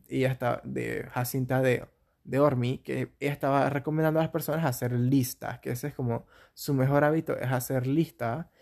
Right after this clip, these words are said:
y en este caso lista de las cosas que hacemos para recordarnos por qué lo hacemos.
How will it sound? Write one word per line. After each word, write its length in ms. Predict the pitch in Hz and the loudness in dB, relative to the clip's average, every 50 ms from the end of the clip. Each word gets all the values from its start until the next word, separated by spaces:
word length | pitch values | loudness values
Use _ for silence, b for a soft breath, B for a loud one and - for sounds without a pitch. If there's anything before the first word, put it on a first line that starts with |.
| b b b b | b b b b
y 100 | - 127 | -4 -4
en 60 | 127 | -2
este 160 | 127 - 156 | -2 -4 -4
caso 300 | - - 147 151 - - | -2 -2 -2 0 0 0
lista 320 | 151 147 147 143 - - 165 | 0 0 0 0 0 0 2
de 60 | 151 | 2
las 160 | 131 120 - | 2 0 -2
cosas 400 | - - 143 139 - 165 160 - | -4 -6 -6 -4 -4 -4 -6 -4
que 120 | - - 120 | -4 -4 -4
hacemos 680 | 117 - - - 123 120 120 117 117 123 123 - b b b b b b b b b b _ _ _ | -4 -4 -2 0 0 2 2 0 0 -2 -4 -8 b b b b b b b b b b _ _ _
para 220 | - 127 120 123 123 | -2 0 2 2 2
recordarnos 800 | 127 123 - 131 127 127 123 135 135 135 143 160 165 170 - - | 2 0 2 2 2 4 4 2 2 2 2 0 -2 -2 -2 -6
por 360 | _ - 131 127 120 - - _ _ | _ -2 0 0 0 -2 -6 _ _
qué 200 | - 165 175 185 | -2 2 4 4
lo 140 | 160 131 117 | 6 4 4
hacemos. 720 | 107 113 - - 123 120 113 113 113 113 120 - - b | 2 2 0 -2 0 0 0 -2 -2 -4 -6 -10 -14 b